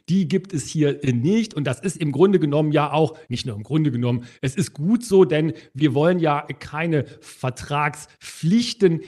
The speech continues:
in dem Sinne begründen, dass jemand zum Abschluss eines Vertrags verpflichtet wird. Das heißt also, da gibt es das nicht. Man muss nicht sich verpflichten, ein solches, eine solche Verschwiegenheitserklärung zu unterschreiben. Allerdings ganz offen und aus der Praxisbrille der Personalarbeit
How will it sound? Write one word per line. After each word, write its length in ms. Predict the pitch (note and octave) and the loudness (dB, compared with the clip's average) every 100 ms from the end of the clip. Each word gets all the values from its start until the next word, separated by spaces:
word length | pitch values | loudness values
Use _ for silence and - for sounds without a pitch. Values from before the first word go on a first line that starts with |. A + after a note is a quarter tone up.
| - | -6
in 180 | D3+ | -4
dem 200 | C#3 F3+ | 2 2
Sinne 200 | D#3+ E3+ | 2 0
begründen, 460 | C#3 D3+ A#2+ F3 F3+ | 2 0 2 0 0
dass 180 | C#3 - | -4 -4
jemand 260 | D3 C#3 | -2 -4
zum 200 | - C#3+ | -4 -6
Abschluss 400 | - D3+ - D#3 | -4 -6 -6 -8
eines 200 | C#3 C3 - | -8 -10 -8
Vertrags 640 | A#2+ - A2+ B2+ F3 - | -10 -8 -6 -4 -4 -4
verpflichtet 680 | D#3 - D3+ D#3+ D#3+ D#3 A2 | -4 0 -2 0 -2 -2 0
wird. 220 | D3+ E3 - - | 0 0 -12 -10
Das 180 | B2 - | -10 -2
heißt 200 | D3 - | -2 -2
also, 200 | C3 C3 | -4 -2
da 220 | B2+ C3 | 0 -2
gibt 260 | A#2+ C#3 D3+ | 0 -4 -4
es 140 | - | -6
das 240 | C#3 B2+ - - | -6 -6 -8 -14
nicht. 560 | - B2 F3 A3+ - C#3 | -4 2 4 4 0 -6
Man 200 | C#3 C#3 | -2 2
muss 240 | D#3+ D#3+ | 2 0
nicht 280 | D3+ F#3 F#3+ | 0 0 -2
sich 140 | - D3 | -6 -4
verpflichten, 680 | C3 A2+ C3+ F3 G#3 - F#3 | -4 -4 0 0 0 -4 -4
ein 240 | C#3+ D3 | -4 -2
solches, 460 | C3+ D3+ D#3+ D3+ - - - | 0 0 0 -4 -4 -18 -10
eine 220 | C3+ C#3 | -2 0
solche 220 | C#3 C#3 | 2 0
Verschwiegenheitserklärung 1400 | B2+ B2 - D#3+ E3 C3+ C#3 - _ _ D3 C3 D3 D3 C3+ | -2 -6 -4 -2 0 0 -2 -6 _ _ -12 -6 0 0 -2
zu 180 | - C#3+ | -8 -4
unterschreiben. 640 | F#3 G3+ F3+ D3+ E3+ E3 - - | -2 0 -2 2 2 2 -4 -20
Allerdings 540 | _ B2 A#2+ C#3+ F#3 - - _ | _ -4 -2 0 0 -2 -20 _
ganz 240 | A2+ B2 | -10 -6
offen 280 | - D3+ E3 | -4 -2 -2
und 280 | D3+ C#3+ - | -2 -4 -2
aus 120 | B2 | -4
der 120 | A2+ | -4
Praxisbrille 1040 | G2+ - A2 C#3+ F#3+ - E3 - C3 D#3+ D3+ | -2 -2 0 -2 -2 -4 -6 -2 0 2 0
der 120 | C3 | 0
Personalarbeit 800 | - A#2+ A2 A2+ D3 C3+ B2 A#2+ | -2 -2 -6 -6 -6 -6 -6 -6